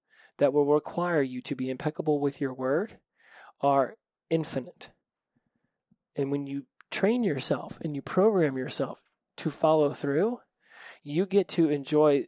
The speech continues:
the fruits of that labor. If you show yourself to be someone who doesn't follow through and isn't impeccable with their word, people will not offer you opportunities.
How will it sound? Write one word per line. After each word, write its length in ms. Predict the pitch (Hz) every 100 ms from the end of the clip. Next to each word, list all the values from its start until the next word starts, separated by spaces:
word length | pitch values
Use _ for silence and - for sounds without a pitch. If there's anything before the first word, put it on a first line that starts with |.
| -
the 140 | 147
fruits 360 | 135 - 156 -
of 100 | 139
that 260 | 143 131 135
labor. 460 | 135 131 - - _ _ _ _ _ _ _ _ _ _ _ _ _ _ _ _ -
If 200 | 139 139
you 160 | 220
show 220 | - 226
yourself 440 | 220 175 - 131 131
to 80 | 135
be 140 | 147
someone 380 | 139 160 139 127
who 100 | 131
doesn't 360 | 139 139 180 160
follow 360 | 190 185 180
through 400 | 175 190 165 - - _ _ - _
and 140 | 151 135
isn't 260 | 143 160
impeccable 480 | 147 147 160 156 151
with 140 | 143
their 180 | - 131
word, 420 | 131 135 214 262 - _ _ - _ -
people 340 | 180 208 214
will 140 | 208
not 160 | 214 202
offer 240 | 196 190
you 160 | 185 175
opportunities. 800 | 170 165 - 160 147 - -